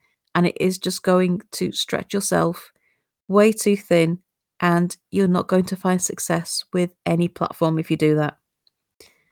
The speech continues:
So stick with one, and you can make that work,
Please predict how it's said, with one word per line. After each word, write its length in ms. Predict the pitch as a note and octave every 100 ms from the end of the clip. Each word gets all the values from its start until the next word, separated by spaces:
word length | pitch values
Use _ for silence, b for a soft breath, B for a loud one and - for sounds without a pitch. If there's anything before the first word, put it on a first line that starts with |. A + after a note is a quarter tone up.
| b _
So 140 | _ F#3
stick 280 | F3 A3 A#3+
with 140 | B3
one, 380 | G#3 G3+ A3+ - _ _ _ _ _ _ _ _ _ _ _ _ _ -
and 180 | F3+ F3+
you 80 | F#3
can 260 | - F3
make 200 | E3+ E3
that 120 | F3
work, 380 | - F3+ - -